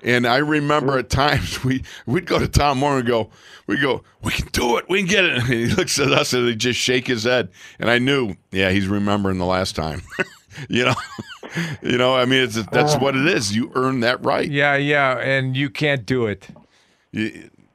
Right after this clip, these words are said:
Speaker 3: He t-,
Speaker 1: he,
Speaker 3: he
Speaker 1: he would look at you and don't, not believe you. You
Speaker 3: Yeah,
Speaker 1: know, and that's
Speaker 3: yeah.
Speaker 1: the, that's the worst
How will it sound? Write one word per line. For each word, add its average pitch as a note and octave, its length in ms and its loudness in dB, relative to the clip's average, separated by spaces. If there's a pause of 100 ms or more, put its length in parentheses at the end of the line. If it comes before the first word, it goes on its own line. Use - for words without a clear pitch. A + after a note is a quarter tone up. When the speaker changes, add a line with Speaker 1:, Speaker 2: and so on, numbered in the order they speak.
Speaker 3:
He C#3+ 160 -4
t-, C3+ 320 -2
Speaker 1:
he, C3 260 0
Speaker 3:
he A2+ 80 0
Speaker 1:
he B2+ 100 2
would C#3 140 -2
look C3 140 0
at A#2+ 80 -4
you A#2 100 2
and G#2 140 -4
don't, A2 240 0
not A2 260 0
believe G#2+ 320 0
you. E2 80 0
You D#2 80 0
Speaker 3:
Yeah, B2+ 120 2
Speaker 1:
know, A#2 40 4
and A2+ 100 2
that's A2+ 300 2
Speaker 3:
yeah. A2+ 80 -2
Speaker 1:
the, G#2 80 -6
that's A#2+ 300 -2
the G#2+ 100 -6
worst A2+ 400 -4